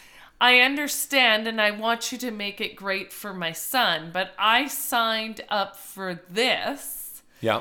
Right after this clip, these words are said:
Speaker 1: And this is what I paid, or not I, but I'm speaking as the
Speaker 2: Yeah, yeah.
Speaker 1: parents. What
Speaker 2: The parents paid.
Speaker 1: we paid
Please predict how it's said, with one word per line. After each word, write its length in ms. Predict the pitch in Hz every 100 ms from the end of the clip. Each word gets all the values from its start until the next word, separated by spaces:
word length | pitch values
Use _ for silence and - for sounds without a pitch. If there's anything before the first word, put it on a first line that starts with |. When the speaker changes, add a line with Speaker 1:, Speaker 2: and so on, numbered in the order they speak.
| -
Speaker 1:
And 240 | 214 220
this 220 | 220 -
is 180 | 233 226
what 220 | 220 208 -
I 200 | 220 220
paid, 760 | 214 226 208 202 196 202 - - _ -
or 100 | 196
not 220 | 160 - -
I, 400 | 165 165 - 180
but 140 | 180 180
I'm 100 | 185
speaking 420 | - 226 226 202
as 160 | 190 185
the 100 | 185
Speaker 2:
Yeah, 160 | 90
yeah. 100 | 214 170
Speaker 1:
parents. 400 | - 127 - 202
What 260 | 214 -
Speaker 2:
The 60 | 147
parents 280 | 117 135 -
paid. 300 | - 135 123
Speaker 1:
we 200 | 294 311
paid 800 | 262 269 240 190 180 214 220